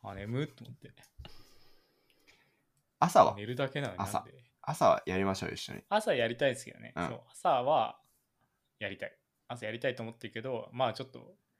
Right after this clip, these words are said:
Speaker 1: 今、朝もやろうとすると、なんか良くない気がしてる。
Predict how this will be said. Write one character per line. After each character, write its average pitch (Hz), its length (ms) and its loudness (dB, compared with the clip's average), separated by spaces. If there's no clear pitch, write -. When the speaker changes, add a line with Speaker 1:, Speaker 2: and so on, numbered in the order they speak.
Speaker 1:
今、 160 500 0
朝 139 240 -2
も 107 140 -6
や 104 120 -4
ろ 110 100 -6
う 107 40 -10
と 113 100 -8
す - 120 -10
る 110 80 -14
と、 110 440 -10
な 113 120 -14
ん 104 40 -18
か - 180 -14
良 120 140 -10
く 117 140 -8
な 107 120 -2
い 95 60 -8
気 - 120 -20
が 127 80 -14
し - 140 -10
て 131 100 -18
る。 175 140 -20